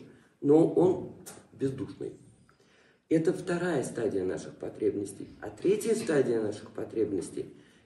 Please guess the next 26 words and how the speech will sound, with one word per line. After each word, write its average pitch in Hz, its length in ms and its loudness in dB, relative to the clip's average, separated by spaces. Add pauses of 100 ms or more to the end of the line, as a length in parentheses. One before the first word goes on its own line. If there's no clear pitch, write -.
и - 340 -2
возбуждение, 135 840 4
соответственно. - 840 -6 (880)
А, 139 260 -2
когда 143 280 2
мы 202 120 4
говорим 180 500 8 (1300)
о 107 80 -4
том, 170 240 4
что 143 200 4 (220)
я 151 480 -2 (220)
начинаю 131 680 0 (160)
вот 143 200 0 (500)
эту 156 200 2
способность - 840 10
о 127 80 0
себе 139 380 2
заботиться - 840 -6 (1120)
немножечко 202 560 0
вбирать 139 480 2
в - 100 -10
себя, 117 400 -2 (120)
это - 180 -6
большой 180 360 -2
период 156 440 -2
интроекции. 120 800 -4